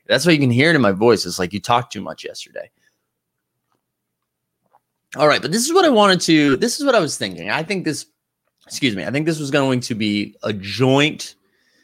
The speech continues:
a joint hang, all right? So it's not gonna be just me providing content. I'm gonna need help from you all as well.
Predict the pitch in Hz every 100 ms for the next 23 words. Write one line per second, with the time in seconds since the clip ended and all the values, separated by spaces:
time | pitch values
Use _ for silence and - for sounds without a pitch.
0 | _ _ _ - 143 120 147 190 196 180
1 | 120 127 110 80 85 - 120 135 143 135
2 | 127 156 160 165 147 127 131 131 135 131
3 | 120 107 104 98 - 95 98 98 95 107
4 | 113 110 107 101 104 98 98 101 95 95
5 | 107 104 92 92 82 - 98 90 87 92
6 | 87 -